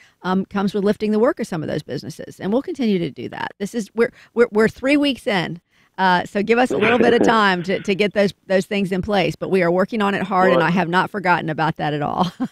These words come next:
Speaker 1: <laughs>
Speaker 2: Good, good. But I do wanna remind you, as in all, mostly all communities, we need to be kind of reached out. Most Hispanics here don't know what opportunities might exist for them.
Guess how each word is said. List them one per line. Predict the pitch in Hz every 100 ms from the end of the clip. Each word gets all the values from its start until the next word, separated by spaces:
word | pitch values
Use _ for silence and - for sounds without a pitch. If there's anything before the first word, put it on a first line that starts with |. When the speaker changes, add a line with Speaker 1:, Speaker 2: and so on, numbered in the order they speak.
| -
Speaker 1:
<laughs> | 269 - 226 - 220 -
Speaker 2:
Good, | - 113 107
good. | 110
But | 104
I | 95
do | 120
wanna | 139
remind | 147 143 143
you, | 107 98 - - - -
as | 104 104 101
in | 101 101 107
all, | 139 190 135
mostly | 123 135 -
all | 117 143 - -
communities, | 92 87 82 78 82 - -
we | 135
need | 214 190
to |
be | 156 147 135 - - _ _ - -
kind | 151
of | 110 - 147
reached | 139 175 - -
out. | 156 165 - - - - _
Most | 113 180 180
Hispanics | 151 147 151
here | 156
don't | 147 151 120
know | 151 151
what | 101 -
opportunities | 95 90 92 104 87 80 82
might | 85
exist | 76 76 82 -
for | 80 73
them. | 67